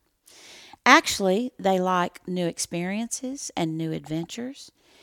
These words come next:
and they like to do new things, and they get bored with repetition.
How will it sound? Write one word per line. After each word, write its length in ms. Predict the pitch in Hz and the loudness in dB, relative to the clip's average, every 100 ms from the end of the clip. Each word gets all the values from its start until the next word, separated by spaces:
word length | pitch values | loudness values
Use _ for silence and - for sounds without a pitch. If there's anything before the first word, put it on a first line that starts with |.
| - - | -20 -4
and 200 | 190 190 | 2 4
they 80 | 175 | 4
like 240 | 165 - | 2 2
to 100 | - | -4
do 160 | 170 175 | -4 -2
new 160 | 170 165 | -2 -4
things, 380 | - 226 247 | -4 -2 -2
and 120 | 220 180 | -2 -4
they 100 | 165 | -4
get 220 | - 180 | -6 -6
bored 260 | 180 165 | -4 -4
with 180 | 165 - | -6 -8
repetition. 800 | 165 - - 214 196 - 233 262 | -10 -10 -10 -6 -6 -6 -8 -10